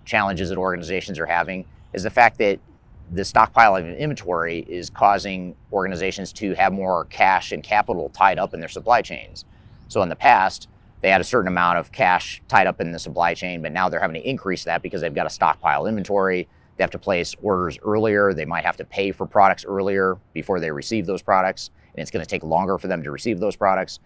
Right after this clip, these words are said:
So everything's getting elongated, which means more cash is going into supply chains. So what's gonna happen is eventually organizations and C F Os of organizations are gonna clamp down on that, and they're gonna try to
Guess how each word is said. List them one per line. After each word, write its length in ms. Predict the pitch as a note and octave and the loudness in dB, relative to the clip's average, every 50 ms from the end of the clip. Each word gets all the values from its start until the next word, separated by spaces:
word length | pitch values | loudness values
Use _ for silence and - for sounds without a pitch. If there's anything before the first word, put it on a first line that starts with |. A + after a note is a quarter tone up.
| _ _ _ _ - | _ _ _ _ -4
So 120 | - F#2+ | 0 2
everything's 340 | G#2+ B2+ C#3+ C3+ D3 C3 F#2 | 4 4 4 2 0 0 0
getting 240 | F#2 B2 A2+ G#2+ G2 | 2 2 2 2 0
elongated, 600 | F#2+ F#2 G2 G#2 A2 A2 G2+ F2 E2+ E2 E2 D#2+ | -2 2 4 4 4 4 2 -2 -2 -4 -4 -6
which 140 | E2+ - - | -6 -6 -6
means 200 | G2 F2+ E2 F2 | -6 -6 -6 -6
more 240 | F#2 F#2 F2+ F#2 | -4 -4 -4 -4
cash 420 | - - - F#2 F#2 F2+ D#2 - - | -4 -4 -2 -2 0 0 -2 -4 -6
is 80 | D#2+ | -10
going 280 | C#2+ - D#2+ D#2 D2 D2 | -10 -10 -10 -10 -10 -10
into 160 | C#2+ C#2 - | -12 -14 -14
supply 320 | - D2+ - F2+ F2+ F2 F2 | -14 -12 -6 -4 -4 -2 -4
chains. 420 | - - A#1+ - - _ - - _ _ _ _ _ _ _ _ | -6 -10 -16 -20 -20 _ -20 -20 _ _ _ _ _ _ _ _
So 100 | - - | -2 2
what's 160 | A2 A#2 - | 2 2 2
gonna 140 | - F#2+ E2 | 0 -2 2
happen 400 | - D3+ D3 C3+ - F2+ F2 G2 | 4 6 6 6 4 2 -2 -4
is 120 | G#2+ E2+ | -4 -4
eventually 580 | D#2 C#2+ G2+ B2 - - D#2+ D2 D#2+ E2+ F#2 G2 - | -2 -2 -2 -2 -2 -4 -6 -6 -4 -4 -6 -4 0
organizations 840 | E2 G#2 F#2 F2 E2+ E2 D2 E2 E2+ E2+ D#2+ - F#2 F2 F#2 D#2+ D2 | 0 2 2 2 0 -4 -4 -4 -6 -6 -6 -8 -8 -8 -8 -8 -10
and 100 | C#2+ C#2 | -10 -8
C 180 | - - A#2 G2+ | -4 -2 0 0
F 140 | E2 - | 0 0
Os 220 | F#2+ G2 G2+ G2+ D#2+ | 0 0 0 0 -2
of 100 | E2 C#2+ | -4 -6
organizations 800 | F2 D#2 D2+ C#2+ D2 C#2 C2+ C#2+ C#2+ - - E2 E2+ E2 - - _ _ _ _ _ _ - | -6 -6 -6 -8 -10 -12 -12 -10 -10 -10 -12 -12 -12 -14 -16 -18 _ _ _ _ _ _ 0
are 140 | - E2+ F2 | 0 2 2
gonna 160 | F2+ F2 D2+ | 0 -2 -4
clamp 320 | - - F#2+ G2+ F2+ E2 - | -2 0 0 2 2 0 0
down 240 | F2+ D#2+ D2 D2+ D#2 | -2 -2 -2 -2 -4
on 120 | D#2+ D#2+ | -6 -6
that, 120 | D#2+ F#2 F2+ | -6 -8 -8
and 60 | C#2 | -8
they're 80 | D#2+ D#2 | -10 -10
gonna 160 | F2 D#2+ D#2+ | -10 -10 -8
try 200 | - - F2+ D#2+ | -2 0 0 0
to 60 | D2 | 0